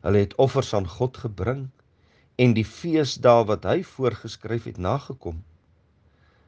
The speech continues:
Saam met hulle godsdiens aan die Here het hulle ook ander gode gedien by sogenaamde heilige boomstamme en offers op hoogtes wat hulle aan g-, afgode gebring het.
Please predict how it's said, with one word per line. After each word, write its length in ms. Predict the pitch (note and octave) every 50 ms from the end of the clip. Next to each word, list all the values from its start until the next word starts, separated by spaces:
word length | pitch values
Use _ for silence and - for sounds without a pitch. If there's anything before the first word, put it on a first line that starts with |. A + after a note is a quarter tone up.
| _ _ _
Saam 400 | - - - B2+ C3+ D3+ E3+ E3+
met 160 | D#3 B2+ C#3
hulle 100 | B2+ A#2
godsdiens 640 | G#2+ A2 - C3+ C3+ C3+ - - A#2+ A#2+ A#2 - -
aan 160 | - G#2 G2
die 140 | F2+ F#2 E2+ D#2+
Here 320 | G#2 D3 F#3 E3 G#2+ E2+ D2+ C#2 - _ _ _ _ _ _ _ _ _ _ _ _ _ -
het 320 | G2 B2+ C3 C3 - G2+
hulle 160 | G2 G#2 A2 - -
ook 240 | G2 F#2+ - - _
ander 360 | - F#3 F3+ D#3 B2 A2 E2+
gode 380 | D#2+ - - G2 F#2+ F#2 F2 E2+
gedien 460 | - - D2+ C2 - E2 E2 D#2+ D2 - _ _ _ _ _ _ _ _ -
by 120 | G2 G2+
sogenaamde 920 | - - - C3+ C3 B2 - - C3 A#2 A2+ A2 A2 A#2 A#2 G#2+ - F#2+
heilige 480 | D#2+ E2 G2+ A#2+ A#2+ A2 G#2 - - E2+
boomstamme 840 | D#2 C#2+ F#2+ A#2+ C3 C3 B2 A#2 - - - A#2 A#2 B2 B2 A#2 A2 - _ _ _ _ _ _ _ _ -
en 180 | G#2 G2+ G#2 - _
offers 480 | - D#3 D3 - - D3 C#3 B2+ - - -
op 240 | - G#2+ F2+ - E2
hoogtes 640 | F2 A#2 C#3+ C3 - - - A2+ F#2+ E2 - - - _ _ _ _ _ _ - -
wat 160 | G2+ F#2 F2+
hulle 240 | G2 A2 A#2 - -
aan 180 | - G2+ G2 F2+
g-, 200 | - - - - _ _ -
afgode 500 | A#2 A2 - - - A2 G#2+ G2+ G2 F#2
gebring 460 | - F#2+ E2 - G2+ A2 C#3 C3+ G#2+
het. 180 | F2 D2 -